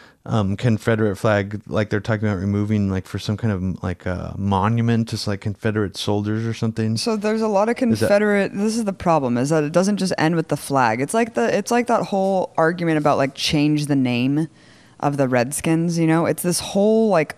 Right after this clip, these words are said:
Speaker 2: argument now. It's like, "Take down the flag." It's like, that's not gonna fucking do anything. Yeah, of course the flag should be taken down. It should have been taken down a hundred years ago.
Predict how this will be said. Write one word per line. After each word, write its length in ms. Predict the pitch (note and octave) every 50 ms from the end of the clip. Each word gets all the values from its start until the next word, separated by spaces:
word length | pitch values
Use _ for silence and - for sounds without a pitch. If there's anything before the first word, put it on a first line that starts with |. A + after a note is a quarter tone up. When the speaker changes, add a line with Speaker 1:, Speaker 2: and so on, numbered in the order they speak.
| -
Speaker 2:
argument 460 | - C#3+ E3 F3+ E3+ D#3+ C#3+ A#2 A2
now. 280 | - G2+ A#2 A2+ A2 A2+
It's 120 | A#2 -
like, 120 | D3 C3+ C#3
"Take 160 | - F3 E3+
down 140 | D#3+ E3+ E3+
the 80 | D#3
flag." 260 | - - D3+ C3 A#2+ B2+
It's 80 | B2+
like, 140 | - C#3+ C#3+
that's 240 | - F3 G3+ - -
not 120 | C#4 D4
gonna 120 | - C#4+ A#3+
fucking 420 | - - - G#3 G#3+ - G#3+ F#3+
do 160 | D3+ E3 F3
anything. 420 | - - - G#3+ F3+ B2 B2 A2 A#2
Yeah, 160 | E3 F#3 F3+
of 120 | C#3+ C#3
course 400 | - - - - G3 C#4+ D#4 -
the 80 | - E3
flag 240 | - - C#3 C3+ B2
should 80 | C3+
be 60 | B2+
taken 180 | B2 C3+ B2 B2+
down. 100 | B2 A#2+
It 60 | A2+
should 80 | - -
have 60 | G3
been 100 | F#3+ F#3+
taken 240 | F3+ - G3 F#3+ G3+
down 140 | G3 F3+ E3
a 40 | D3
hundred 460 | B2+ - - F#3 F#3 G3 F#3+ E3+ C#3
years 360 | B2+ B2 C3+ F3 A3 A3 F3+
ago. 360 | D3 - - - - - -